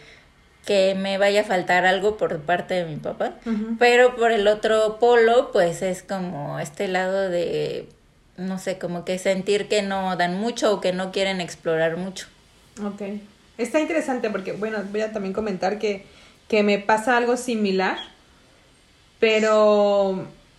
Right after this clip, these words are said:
Speaker 2: en mi caso, mm, este,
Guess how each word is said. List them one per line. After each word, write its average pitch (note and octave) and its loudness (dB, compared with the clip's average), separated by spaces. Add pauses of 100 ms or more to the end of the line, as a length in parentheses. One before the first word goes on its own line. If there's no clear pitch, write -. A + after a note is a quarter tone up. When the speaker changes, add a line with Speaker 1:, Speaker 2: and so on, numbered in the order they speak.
(320)
Speaker 2:
en G#3+ -2
mi A3 -4
caso, C4 -2 (880)
mm, G#3 -2
este, F3+ -4